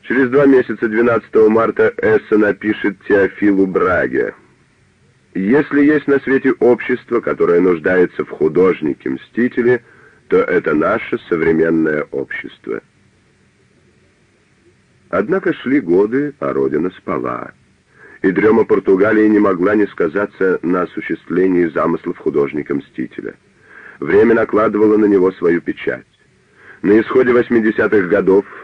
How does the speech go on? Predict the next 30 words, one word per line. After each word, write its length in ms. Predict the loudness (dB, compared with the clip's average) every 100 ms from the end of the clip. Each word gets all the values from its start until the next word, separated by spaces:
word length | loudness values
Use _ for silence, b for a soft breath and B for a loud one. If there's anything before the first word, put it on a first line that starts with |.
| -20 -20 0
с 40 |
улицы 380 | 2 2 0 -6
стен 300 | -2 0 0
Парижа, 560 | 0 0 -2 -2 -8 -8 B B -6
а 100 | -2
именно 320 | 2 2 0
здесь 400 | -2 0 0 0
теперь 300 | -6 -2 -2
жил 200 | 0 0
генеральный 540 | 0 0 0 2 0 0
консул, 520 | 0 -2 -2 -6 -8 -10 B B B B
уже 320 | -2 0 2 0
исчезли 500 | -2 0 0 2 -2
следы 320 | 0 0 2 2
баррикадных 640 | 2 2 0 0 0 -2
боёв 420 | -2 0 0 0
коммуны. 580 | -6 -4 -2 -2 -6 -10 -16 _ _ _ b b b b b
Ровно 400 | 0 4 4 2
столетие 540 | 2 2 2 2 2 0
прошло 360 | -2 0 0
с 40 | 0
той 240 | 2 2
поры, 360 | 2 2 2 2
как 280 | -2 -4
в 60 | -4
тысяча 400 | -6 -4 -6 -8
семьсот 360 | -6 -6 -4 -2
восемьдесят 560 | -2 -2 -4 -6 -10
девятом 440 | -4 -2 -2 -4 -4
году 360 | -2 0 -2